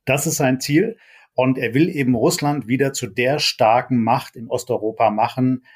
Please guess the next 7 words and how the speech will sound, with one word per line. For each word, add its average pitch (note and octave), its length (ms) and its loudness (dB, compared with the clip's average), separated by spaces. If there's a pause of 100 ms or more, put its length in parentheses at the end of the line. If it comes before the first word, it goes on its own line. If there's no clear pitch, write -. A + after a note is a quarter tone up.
(140)
nach C3 220 -2
deren C3+ 340 0
Pfeife C3 540 -2
alle A#2+ 180 0
zu G2 120 -8
tanzen A#2+ 460 -4
haben. A#2+ 420 0